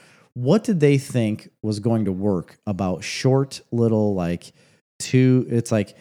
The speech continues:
anywhere from two minutes to twenty minute shows, uh, that you can only watch on your phone?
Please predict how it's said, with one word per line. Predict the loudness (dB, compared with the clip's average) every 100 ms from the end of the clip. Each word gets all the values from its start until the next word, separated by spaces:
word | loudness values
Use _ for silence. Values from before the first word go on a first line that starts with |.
| _
anywhere | 2 4 4
from | 2 -2
two | -2 2 4
minutes | 6 2 0
to | -6 -10
twenty | -6 -2 0
minute | 0 0 -2 -6
shows, | -10 -2 0 0 -2 -6 -10 -18 _ _ _ _ _ _ _ _ _ _ _
uh, | -4 -2 -2
that | -4 -2
you | -2 -2
can | -4 -6 -4 0
only | 2 2
watch | 0 -2 -4
on |
your | -6
phone? | -8 -12